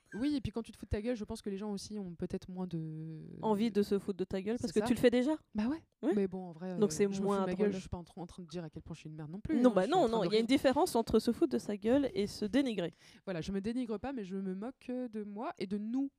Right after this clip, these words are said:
Speaker 1: plus particulièrement de nous
Speaker 2: Oui.
Speaker 1: que de moi, en fait. Et, euh, et en fait, dans ce portrait, bah voilà, je suis en train d'hurler, les yeux écarquillés, avec une bouche grande ouverte, et on va pas se mentir, qui prend la forme d'une vulve.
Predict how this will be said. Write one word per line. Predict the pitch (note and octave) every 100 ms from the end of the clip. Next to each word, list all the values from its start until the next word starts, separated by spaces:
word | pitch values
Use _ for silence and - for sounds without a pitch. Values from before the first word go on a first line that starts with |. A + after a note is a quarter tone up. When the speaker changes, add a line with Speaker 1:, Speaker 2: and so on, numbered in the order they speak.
| _
Speaker 1:
plus | -
particulièrement | A3+ G#3 - A#3 A3+ B3
de | G#3
nous | G3+ G#3+
Speaker 2:
Oui. | G3+ F#3+
Speaker 1:
que | F3+
de |
moi, | F3+ F3+ F3+
en | D#3
fait. | - C#3 _ _ - - A3+ -
Et, | A3+ C4 B3+
euh, | G3+ G3 F#3+
et | F#3+
en | F#3
fait, | B3
dans | G#3+
ce | G3+
portrait, | F#3+ F3+ - A#3+
bah | F#3
voilà, | D3 D3+
je | D3
suis | D3 F3+
en | E3
train | - F#3+
d'hurler, | D3+ D#3+ D#3+ G3+
les | G#3+ D#3+
yeux | E3
écarquillés, | D#3+ E3 - - D#3 D#3+ A3 G3+
avec | D3 D3 -
une | C#3+
bouche | C3+ D#3 -
grande | D3+ D3 G3+
ouverte, | G3 F#3 F#3 D3 C3+ - - _
et | D#3+
on | C3
va | C3+
pas | A3+
se | -
mentir, | F#3 F3+
qui | -
prend | -
la | F#3
forme | - E3
d'une | C#3+
vulve. | C#3+ A3 A#3